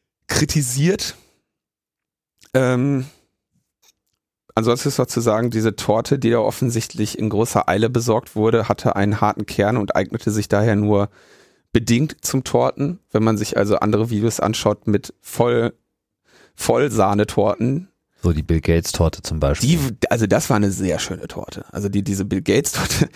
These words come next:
Speaker 1: <laughs> die hat auf jeden Fall sehr viel besser gesessen als die bei Gutenberg.
Speaker 2: Das war ja aber auch der Groß-, äh, Großmeister des, des, des Sahnetortenschmeißens,
Speaker 1: Ja.
Speaker 2: der das gemacht hat. Ähm, wie hieß denn der Vogel nochmal? Der hat ja, äh, diverse Leute tortiert. Also das ist ja,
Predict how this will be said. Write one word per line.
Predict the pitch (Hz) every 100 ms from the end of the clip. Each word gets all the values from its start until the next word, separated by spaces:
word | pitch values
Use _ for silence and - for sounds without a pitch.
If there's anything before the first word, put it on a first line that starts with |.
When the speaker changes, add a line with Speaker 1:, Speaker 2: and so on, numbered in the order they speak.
| -
Speaker 1:
<laughs> | - -
die |
hat | 113
auf | 104 113
jeden | 107
Fall | 101 98
sehr | 101 101
viel | 101
besser | 90 104 101
gesessen | 98 95 - -
als | 87 90
die | -
bei | 95 92
Gutenberg. | 104 - 87 92 107
Speaker 2:
Das | 104 101
war | 120
ja |
aber | 101 92
auch | 95
der | 104
Groß-, | 98 113 127 117 -
äh, | 101 95
Großmeister | - 131 - 107 98 -
des, | 90 90 87 -
des, | 92 85 -
des | 92
Sahnetortenschmeißens, | - 92 92 - 90 95 - 82 78 - 87 - _ _
Speaker 1:
Ja. | 120 143 - - -
Speaker 2:
der |
das | 73 -
gemacht | - 76 - -
hat. | 82 - -
Ähm, | - 80 78 76 80 -
wie | 90
hieß | 107 -
denn | 80
der |
Vogel | 80 - 87 82
nochmal? | 82 85 60
Der | 82
hat | 95 -
ja, | 87 90 95
äh, | 95
diverse | 98 92 95 104 101 92 85
Leute | 80 85 85 85
tortiert. | - 90 - 78 -
Also | - 82
das | 82 -
ist | 101
ja, | 85 73